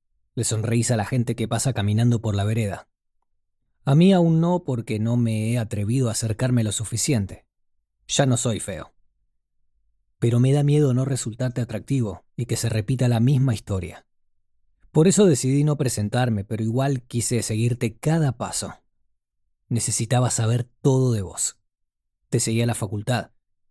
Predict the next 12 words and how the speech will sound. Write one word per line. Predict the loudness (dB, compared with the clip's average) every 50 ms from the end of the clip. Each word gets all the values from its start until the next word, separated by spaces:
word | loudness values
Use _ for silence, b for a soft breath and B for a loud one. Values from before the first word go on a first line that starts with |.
| _
y | 0 2
averigüé | 2 4 4 4 2 2 2 2
tu | 2 2 2
nombre. | 2 2 0 -2 -4 -8 -14 -18 _ _ _ _ _ _ _ _ _ _ _ _ _ _ _ _
Empecé | 0 2 2 4 2 2 4 4 4
a | 4
ir | 4 4 2
a | 0
las | 0 -2 -4
clases | -4 -4 -4 -2 0 0
muy | 2 2 2 2
concurridas | 2 2 2 2 0 -2 0 0 0 -2 -2 -4 -6 -10 -12 -14